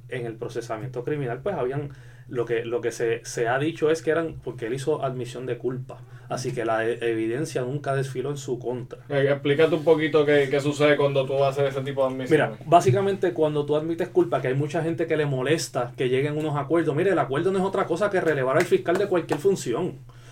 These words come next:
Speaker 1: La realidad es decirle, "Mire, fiscal, olvídese, vamos a declararnos culpables". Lo que sí ocurre en la práctica es que los delitos se reclasifican. Y muchas veces tú tienes delitos que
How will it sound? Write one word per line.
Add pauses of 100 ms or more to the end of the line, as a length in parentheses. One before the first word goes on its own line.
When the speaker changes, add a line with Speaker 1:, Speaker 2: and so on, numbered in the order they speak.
Speaker 1:
La
realidad
es
decirle,
"Mire,
fiscal,
olvídese,
vamos
a
declararnos
culpables".
Lo
que
sí
ocurre
en
la
práctica
es
que
los
delitos
se
reclasifican. (280)
Y
muchas
veces
tú
tienes
delitos
que